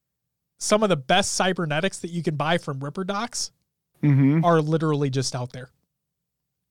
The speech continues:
Speaker 1: Two of which, well, actually, I think one of which is in the first area of Watson.
Speaker 2: Oh, really?
Speaker 1: Yep. So the Mantis arms.
Speaker 2: Yeah.
Speaker 1: You could spend, like, a hundred thousand eddies or cra-,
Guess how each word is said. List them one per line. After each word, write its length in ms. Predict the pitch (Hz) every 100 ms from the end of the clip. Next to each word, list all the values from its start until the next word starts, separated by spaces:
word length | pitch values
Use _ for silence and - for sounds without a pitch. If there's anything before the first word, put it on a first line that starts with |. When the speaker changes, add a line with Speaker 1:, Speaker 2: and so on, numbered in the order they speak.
| _
Speaker 1:
Two 260 | - 269 262
of 120 | 170
which, 400 | 165 160 - -
well, 120 | - 208
actually, 160 | 220 190
I 20 |
think 260 | 214 151
one 240 | 160 233 220
of 140 | 160
which 360 | 151 151 - - _ _ _ -
is 160 | 170
in 240 | - 190 175
the 60 |
first 340 | - 185 160 180
area 240 | 165 151
of 80 | 135
Watson. 480 | 135 131 - 135 143 _ _ _ _ _ _ _ _ _ _ _ _ _
Speaker 2:
Oh, 140 | 165 165
really? 500 | 139 165 180 139 120 - 143
Speaker 1:
Yep. 280 | 165 214 _ _ _ _ -
So 420 | - 208 190 180 _ _ 160
the 140 | 190
Mantis 480 | 170 170 185 214 233
arms. 480 | 214 233 262 - - _ _ _ _ -
Speaker 2:
Yeah. 320 | 151 156 127 110 - -
Speaker 1:
You 160 | 196
could 160 | 208 196
spend, 320 | - 196 208
like, 120 | 214 175
a 40 |
hundred 340 | 156 190 185
thousand 480 | 175 156 180 190 175 175
eddies 500 | 160 185 220 - - -
or 140 | 143 _ -
cra-, 160 | 165